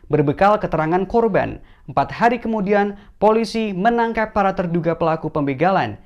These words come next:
dan kemudian merilisnya di hadapan media. Mereka adalah Abdul Rohman, Muhammad Fikri, Randi Aprianto, dan Muhammad Rizky.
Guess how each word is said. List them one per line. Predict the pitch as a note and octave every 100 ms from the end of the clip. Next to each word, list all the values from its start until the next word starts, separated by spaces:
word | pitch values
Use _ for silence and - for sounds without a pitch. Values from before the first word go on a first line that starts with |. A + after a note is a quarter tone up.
| -
dan | C#3+ C#3
kemudian | G3 A#3 F#3+ G3+ G3
merilisnya | F#3 F3+ F3+ F3+ E3 E3 D#3+
di | D#3
hadapan | A3+ G3 E3 D3 C3+
media. | B2+ B2 A#2 G2 - _ _ _ _ _ _ _ -
Mereka | C3 F3+ A#3 B3+ A3+
adalah | G#3+ G3+ G3+ -
Abdul | E3+ D3 E3+ F3+
Rohman, | G#3+ F#3 D#3+ G#2+ - - - - -
Muhammad | F3 B3 A#3+ A3+ A3
Fikri, | G3 F3+ A#2+ - _ _ - -
Randi | - E3+ G3 F3+
Aprianto, | F#3 E3+ F3 F3 F#3+ G#3+ D3 F#2 - - - -
dan | D3+ C#3+
Muhammad | D3+ G3+ G#3+ G3+ -
Rizky. | E3 - B2+ G2+